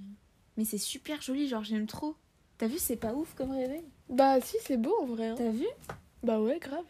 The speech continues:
Speaker 1: Moi, je voudrais pas changer. En plus, je connais très bien le fonctionnement et tout.
Speaker 2: Mm.
Speaker 1: Tous les boutons et
Speaker 2: Mon
Speaker 1: tout.
Speaker 2: réveil est bien aussi. Il fait des simulations de coucher de soleil. Avec des luminosités
Speaker 1: Ah ouais, moi, ça
Speaker 2: orangées.
Speaker 1: fait peur. <laughs> Moi, il y a ça qui est censé projeter l'heure, mais ça marche jamais.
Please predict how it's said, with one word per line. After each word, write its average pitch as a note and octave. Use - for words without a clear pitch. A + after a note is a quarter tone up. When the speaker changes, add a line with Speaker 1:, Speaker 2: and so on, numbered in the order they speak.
Speaker 1:
Moi, A#3+
je C4
voudrais A3+
pas B3+
changer. C4
En C4
plus, C4
je -
connais G#3
très A#3
bien A#3+
le B3+
fonctionnement A3+
et B3+
tout. C#4
Speaker 2:
Mm. C4+
Speaker 1:
Tous -
les A#3
boutons G3+
et C4+
Speaker 2:
Mon B3
Speaker 1:
tout. B3
Speaker 2:
réveil D#4+
est B3+
bien A#3
aussi. G3+
Il -
fait A#3
des A3+
simulations C4
de G3+
coucher A#3+
de A3+
soleil. G#3+
Avec A3
des G#3+
luminosités G#3
Speaker 1:
Ah F#3+
ouais, F#3+
moi, F#3
ça G3+
Speaker 2:
orangées. C4
Speaker 1:
fait C#4
peur. B3
<laughs> -
Moi, A#3+
il E4+
y F4+
a C#4+
ça -
qui B3+
est A#3+
censé A3+
projeter A#3+
l'heure, A#3+
mais A3
ça G3+
marche G3+
jamais. G#3